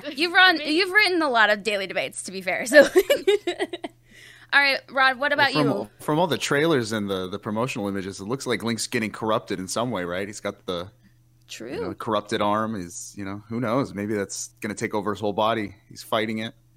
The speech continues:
Speaker 2: He is
Speaker 3: Like
Speaker 2: fighting
Speaker 3: Princess
Speaker 2: it.
Speaker 3: Mononoke style.
Speaker 2: Yes.
Speaker 3: Yeah.
Speaker 2: Yep. We did a deep dive on that, too, comparison between the movie and the, and,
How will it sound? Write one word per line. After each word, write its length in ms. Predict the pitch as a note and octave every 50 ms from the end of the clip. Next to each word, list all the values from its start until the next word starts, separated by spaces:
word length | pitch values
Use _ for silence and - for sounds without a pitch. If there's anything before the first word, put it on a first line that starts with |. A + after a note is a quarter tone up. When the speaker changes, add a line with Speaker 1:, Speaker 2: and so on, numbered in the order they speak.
| _ _ _ - - _ _
Speaker 2:
He 140 | _ B3 A3+
is 120 | A3 G#3 - -
Speaker 3:
Like 100 | G3 F#3
Speaker 2:
fighting 120 | F3+ F3+
Speaker 3:
Princess 240 | C3+ A2 F#2+ G2+ G2+
Speaker 2:
it. 40 | -
Speaker 3:
Mononoke 440 | A#2+ A2 G#2+ G#2 A2 G#2+ - A2+ G#2+
style. 380 | - - G#2 G#2 G#2+ A2+ A2+ - _ _ - _
Speaker 2:
Yes. 280 | - G3+ G#3 F#3+ - -
Speaker 3:
Yeah. 240 | G#2+ G#2+ A2 G#2 F#2+ - - _ _ _ _ _ _ _ _ _ _ _ _ _ _ _ _ _ _ -
Speaker 2:
Yep. 220 | - G3+ F#3+ - - _ _ _ _ _
We 120 | A3 B3
did 160 | A#3 E4 A#3
a 60 | F#3+ D#3+
deep 240 | - A3+ A3 G3 -
dive 200 | G#3 G3 G3 F#3+
on 160 | G3 F#3 F3+
that, 180 | F#3+ G#3 G3+ - -
too, 240 | - - A3 G#3 F#3
comparison 640 | - G3+ G3 G3 G#3 G3 F#3+ F#3 - - F#3+ F#3+ F#3+
between 260 | F#3+ F#3 - G3 F#3+
the 80 | F#3+ F#3+
movie 260 | F#3+ F#3+ F#3 F3+ F#3+ F#3
and 120 | F#3 F#3
the, 60 | F#3 F3+
and, 500 | F3+ F3+ F3+ - - F#3+ F#3+ F#3 -